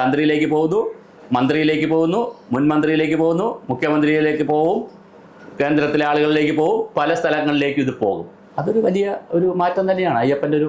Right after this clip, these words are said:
മാറ്റം തന്നെ ആയിരിക്കും. കാരണം തൊണ്ണൂറ്റെട്ട് മുതലേ മോഷ്ടിക്കുകയല്ലേ നീ? ഇരുപത്തേഴ് വർഷം, ഇരുപത്തെട്ട് വർഷം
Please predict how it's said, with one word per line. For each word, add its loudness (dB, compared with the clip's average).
മാറ്റം -2
തന്നെ 0
ആയിരിക്കും. -2
കാരണം 0
തൊണ്ണൂറ്റെട്ട് 0
മുതലേ 2
മോഷ്ടിക്കുകയല്ലേ 0
നീ? -2
ഇരുപത്തേഴ് 0
വർഷം, 0
ഇരുപത്തെട്ട് 0
വർഷം 0